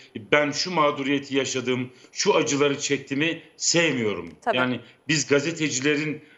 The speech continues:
Speaker 1: kendisi haber olmamalı.
Speaker 2: Doğru.
Speaker 1: E, yaptıkları şeyler, daha doğrusu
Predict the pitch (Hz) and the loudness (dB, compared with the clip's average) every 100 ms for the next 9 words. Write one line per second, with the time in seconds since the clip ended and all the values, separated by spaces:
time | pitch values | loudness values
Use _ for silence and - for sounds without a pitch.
0 | _ - 147 151 151 151 175 151 151 151 | _ 0 0 0 -2 -2 0 0 2 2
1 | 156 131 110 95 87 85 _ _ _ 214 | 2 0 -4 -6 -8 -10 _ _ _ -2
2 | 196 131 120 123 - - 127 147 - - | 2 2 0 -2 -6 -6 0 0 -2 -10
3 | - 165 160 - 147 139 143 135 143 139 | 0 2 2 0 2 2 2 0 0 0
4 | 143 135 - 135 | -2 -6 -4 -6